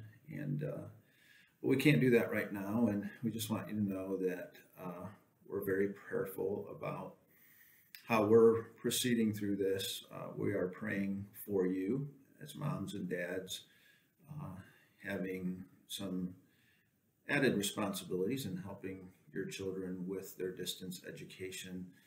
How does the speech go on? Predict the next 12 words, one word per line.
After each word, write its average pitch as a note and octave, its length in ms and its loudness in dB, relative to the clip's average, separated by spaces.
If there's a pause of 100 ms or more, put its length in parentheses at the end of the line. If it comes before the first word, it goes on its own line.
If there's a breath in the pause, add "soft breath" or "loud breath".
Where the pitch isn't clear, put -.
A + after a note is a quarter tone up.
(340 loud breath)
Uh, E2+ 200 -16
we're F#2+ 100 0
praying F#2+ 380 -2
for G2 180 -2
our F2+ 80 0
students. G2 680 -2 (280 loud breath)
Um, G1+ 440 -8 (480)
change A#2+ 480 2
is A2 240 -2
difficult - 560 -2 (160)
for - 240 -4
everyone, D#3 540 0